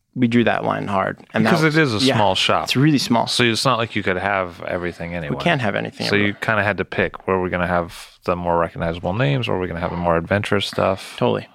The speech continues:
Speaker 2: And
Speaker 1: That's exactly what we thought.
Speaker 2: right about the time that more adventurous stuff is kind of moving itself into Massachusetts.
Speaker 1: Yeah, and I felt that,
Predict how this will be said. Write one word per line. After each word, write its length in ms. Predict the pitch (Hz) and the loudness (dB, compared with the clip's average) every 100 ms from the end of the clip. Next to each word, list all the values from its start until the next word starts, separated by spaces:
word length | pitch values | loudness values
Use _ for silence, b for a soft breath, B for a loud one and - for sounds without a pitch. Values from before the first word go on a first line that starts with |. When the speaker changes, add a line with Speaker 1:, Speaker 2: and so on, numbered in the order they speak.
| - | -6
Speaker 2:
And 140 | 107 | -2
Speaker 1:
That's 180 | 123 - | 0 -2
exactly 360 | 123 123 120 113 | -4 -4 -2 -2
what 80 | 113 | -2
we 80 | |
thought. 260 | 104 - - _ - | -2 -6 -6 _ 0
Speaker 2:
right 240 | 107 110 | 2 2
about 220 | 110 101 | 2 0
the 80 | - | -2
time 320 | - 92 92 | -2 -2 -2
that 200 | 85 - | -4 -6
more 200 | 95 92 | -2 0
adventurous 440 | 87 92 90 90 80 | 0 -2 -2 -4 -2
stuff 240 | 87 - | -4 -4
is 140 | 76 | -6
kind 240 | - 107 90 | -4 -2 -2
of 60 | |
moving 400 | 82 90 90 90 | -2 -2 0 -2
itself 440 | 78 - - 82 - | -4 -6 0 0 0
into 580 | 101 92 87 90 80 80 - | -6 -4 -4 -4 -4 -6 -6
Massachusetts. 920 | 78 73 - - 87 - 62 - - - B B - | -4 -4 -6 -4 -4 -4 -6 -4 -6 -8 B B -4
Speaker 1:
Yeah, 180 | - - | -2 0
and 120 | 110 | 0
I 60 | 120 | 0
felt 300 | - 139 - | 2 0 0
that, 240 | 113 - | -4 -4